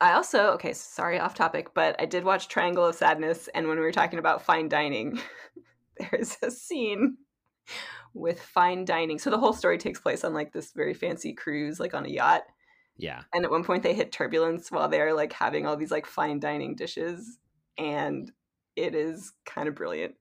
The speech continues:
Speaker 1: Anyway, also kind of hard to watch.
Speaker 2: <laughs> Okay.
Speaker 1: Just gonna say that.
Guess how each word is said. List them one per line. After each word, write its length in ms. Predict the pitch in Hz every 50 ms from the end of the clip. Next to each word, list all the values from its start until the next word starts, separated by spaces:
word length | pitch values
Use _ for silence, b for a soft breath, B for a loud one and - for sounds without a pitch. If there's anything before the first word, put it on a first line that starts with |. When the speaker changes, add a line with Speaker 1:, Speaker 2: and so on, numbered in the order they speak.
| _ -
Speaker 1:
Anyway, 400 | 160 143 135 107 - - 160 - _ _ _ _ _ -
also 240 | 170 175 170 -
kind 160 | 175 - 202 175
of 60 | 165
hard 140 | 165 160 -
to 60 | 151
watch. 360 | - 85 69 - - - - _
Speaker 2:
<laughs> 60 | _ _ _ _ _ _ _ _ _ _ _ _ _ _ - - -
Okay. 100 | 175 156
Speaker 1:
Just 180 | - - - -
gonna 120 | 226 233 -
say 200 | - 285 180 165
that. 220 | 156 143 - -